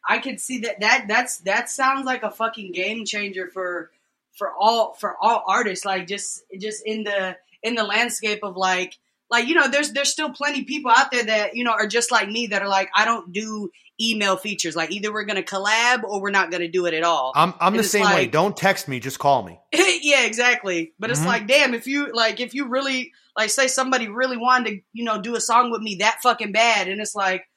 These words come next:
Speaker 1: "Okay, well, here's X amount of dollars to, like, hop on V R. We
Speaker 2: Bam.
Speaker 1: can, like, literally
Speaker 2: Now
Speaker 1: make it together." Like, now it's, it's less
Speaker 2: Okay.
Speaker 1: of an email thing. Like, we're here,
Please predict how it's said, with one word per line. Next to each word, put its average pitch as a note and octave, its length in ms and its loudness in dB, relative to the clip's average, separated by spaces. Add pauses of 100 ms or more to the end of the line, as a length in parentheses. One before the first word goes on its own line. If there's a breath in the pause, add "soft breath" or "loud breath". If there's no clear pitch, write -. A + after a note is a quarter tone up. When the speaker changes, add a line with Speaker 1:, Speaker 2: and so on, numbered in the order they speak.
(300)
Speaker 1:
"Okay, C4+ 280 0
well, B3 160 0
here's C#4+ 240 -2
X C4 240 0
amount B3+ 240 4
of A3 60 -4
dollars A#3 360 6
to, A3+ 80 -6
like, G#3+ 160 4
hop A#3 240 4
on A#3+ 220 4
V A3+ 100 0
R. A#3 180 6
We F#3 60 8
Speaker 2:
Bam. D#3+ 200 4
Speaker 1:
can, A#2+ 80 0
like, G#3+ 160 4
literally A3 180 0
Speaker 2:
Now F#3 240 4
Speaker 1:
make A3+ 240 2
it G3+ 120 -2
together." G3 440 2
Like, E3+ 180 -2
now G#3 280 4
it's, - 300 -4
it's G3 200 -6
less G3+ 240 2
Speaker 2:
Okay. D#3 100 4
Speaker 1:
of D3+ 80 2
an F#3+ 140 -4
email G3+ 360 2
thing. F3+ 280 0
Like, E3 200 -2
we're F#3 200 -4
here, G3 320 -4